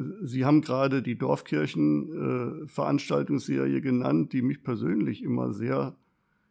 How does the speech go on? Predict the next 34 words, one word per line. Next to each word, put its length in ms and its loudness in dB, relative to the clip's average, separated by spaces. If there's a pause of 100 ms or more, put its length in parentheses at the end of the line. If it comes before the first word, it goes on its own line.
(100)
ja, 140 0
fast 260 -6
schon 200 2
sagen, 280 2
angerührt 640 2
hat 200 -4
im 120 -4
positiven 600 -2
Sinne, 400 2 (720)
ähm, 480 -2
dass 240 -2
man, 200 2
wenn 140 2
man 180 4
vielleicht 300 -2
den 160 0
Tag 300 -2
nutzt 300 0
für 60 -2
eine 140 2
kleine 340 0
Radtour 380 2
oder 120 2
eine 120 0
kleine 320 0
Wanderung, 600 2 (640)
dann 240 4
in 160 4
einer 260 4
dieser 320 2
wunderbaren 880 2
Kirchen 540 2
eine 320 -2
Fontane-Lesung 1120 0